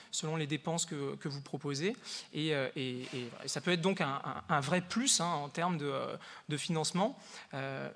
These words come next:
j'attire votre attention sur un autre point, c'est effectivement que ce service, euh, de la région propose des, euh, appels à manifestation d'intérêt régulièrement, hein, donc en, en partenariat avec l'adem. On, on en a deux en ce moment, hein, qui sont ouverts. Euh,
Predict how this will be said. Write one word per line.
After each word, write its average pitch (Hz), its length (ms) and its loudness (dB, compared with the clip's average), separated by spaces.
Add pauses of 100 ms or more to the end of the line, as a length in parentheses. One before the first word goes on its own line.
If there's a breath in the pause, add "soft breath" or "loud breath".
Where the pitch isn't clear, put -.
j'attire 165 340 2
votre 185 220 0
attention 190 340 0
sur 208 160 -2
un 160 80 0
autre 160 120 -4
point, 269 180 -2
c'est 180 160 -2
effectivement 196 460 0
que 202 180 -4
ce - 160 0
service, 202 560 0
euh, 156 240 -6
de 151 100 -6
la 151 100 0
région 165 380 0
propose 170 540 0
des, 139 220 0
euh, - 440 -4
appels 180 300 4
à 185 60 4
manifestation 165 640 0
d'intérêt 156 420 -4
régulièrement, 160 560 -2
hein, 220 60 -4
donc 147 160 -6
en, 139 100 -8 (380 loud breath)
en 165 100 6
partenariat 180 580 6
avec 160 200 4
l'adem. 156 400 4 (300 loud breath)
On, 147 200 2
on 180 100 6
en 185 120 8
a 202 80 8
deux 233 180 2
en 240 140 4
ce - 100 -2
moment, 208 320 4
hein, 165 80 2
qui 175 140 -6
sont 175 180 0
ouverts. 175 480 2
Euh, 135 320 -6